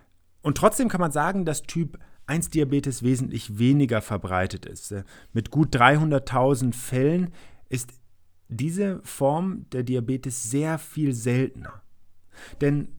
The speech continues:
Typ zwei Diabetes tritt vor allen Dingen bei älteren Menschen auf. Und damit meine ich eben Menschen des mittleren Alters, aber auch im hohen Alter. Weshalb diese Form der Krankheit eben auch häufiger als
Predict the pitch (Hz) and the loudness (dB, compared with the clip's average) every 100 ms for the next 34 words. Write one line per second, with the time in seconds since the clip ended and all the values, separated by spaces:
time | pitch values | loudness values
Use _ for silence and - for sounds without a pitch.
0 | - - 151 - - - 135 135 202 262 | -12 -6 -4 -4 -6 -2 2 2 2 0
1 | 214 - 139 175 170 170 160 - - - | -2 -4 -2 0 0 -2 -4 -6 -10 -6
2 | 151 - 127 131 143 147 143 143 - - | -6 -6 -6 -2 0 2 0 -2 -6 -20
3 | - - 123 127 - - - _ - 120 | -8 0 2 2 -2 -8 -20 _ 0 2
4 | 135 127 117 110 104 107 107 - 92 87 | 2 2 4 4 4 4 2 -2 -4 -4
5 | 87 95 104 110 113 101 110 117 - 110 | -6 -4 0 0 0 0 0 0 -2 -4
6 | 107 101 127 - 139 127 - - _ _ | -2 0 -2 0 -2 -4 -10 -20 _ _
7 | - 101 - 117 127 139 135 120 113 110 | -14 -6 -2 2 4 4 2 0 0 2
8 | 127 139 131 127 117 113 120 107 127 123 | 0 0 -2 -2 -2 -2 -4 -2 2 4
9 | 120 - 98 - 80 80 - - - - | 4 0 -10 -10 -12 -14 -18 -20 -20 -20
10 | - - 110 135 131 127 - - 151 185 | -18 -4 -2 2 0 -2 -8 -2 0 4
11 | 208 214 - - - - 151 147 131 - | 4 2 -2 -16 -20 -4 -2 0 -2 -4
12 | 127 143 151 135 135 131 123 - 123 131 | -4 -4 -4 -4 -4 -4 -6 -6 -4 -4
13 | 127 123 120 120 | -4 -6 -6 -8